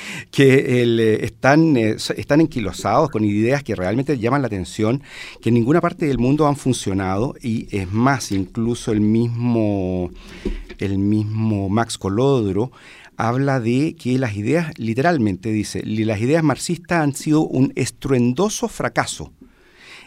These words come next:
Y entonces, eh, ahí plantea de cuál es el problema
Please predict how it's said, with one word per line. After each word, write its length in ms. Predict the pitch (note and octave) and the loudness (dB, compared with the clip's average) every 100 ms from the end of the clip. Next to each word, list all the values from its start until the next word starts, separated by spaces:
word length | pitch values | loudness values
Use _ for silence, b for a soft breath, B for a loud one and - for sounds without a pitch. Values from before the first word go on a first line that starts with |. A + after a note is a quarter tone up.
| B | B
Y 140 | C#3+ | 2
entonces, 880 | D3+ D#3 F3 F3 E3+ - E3+ D#3+ - | 2 2 4 4 2 -2 -2 -2 -2
eh, 460 | C#3+ C3 B2 A#2+ A2+ | 0 2 0 -2 -2
ahí 180 | B2+ C#3+ | 0 0
plantea 560 | D3 C#3 C3 C#3+ C#3 C3+ | 2 0 2 2 4 2
de 300 | A#2+ A2 G#2 | 2 0 0
cuál 160 | C3 | 0
es 80 | C3+ | 2
el 120 | B2+ | -2
problema 480 | - A2+ A2+ B2 C#3+ | -2 0 2 2 2